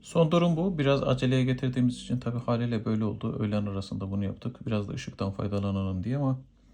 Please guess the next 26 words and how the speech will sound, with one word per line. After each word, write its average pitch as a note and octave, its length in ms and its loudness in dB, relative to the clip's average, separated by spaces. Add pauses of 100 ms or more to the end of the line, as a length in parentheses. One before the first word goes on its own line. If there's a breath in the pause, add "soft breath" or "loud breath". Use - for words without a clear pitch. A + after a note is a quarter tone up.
(580 soft breath)
e, G#2+ 200 -2
daha A#2 220 2
makul A2 400 2
bir A2 100 -2
vakit G#2 320 -6
yapsaydık A#2+ 440 -4
iyiydi. A#2+ 320 -2 (100)
Gerçi C#3 300 -2
bu C3 100 0
da A#2+ 60 2
yine G#2+ 340 2
bize G#2+ 280 -2 (680 soft breath)
dört A#2+ 240 -4
beş A#2+ 220 -2
ay A2 180 0
gider. B2 260 -4
Üç - 260 -10
dört A#2 160 -2
tane A2 220 0
baloncuk A2 320 -2
kaldı G#2+ 200 -2
ama C3 160 4
sanırım A#2 340 4
orada B2 220 0
toz A2 220 -2
var. - 240 -8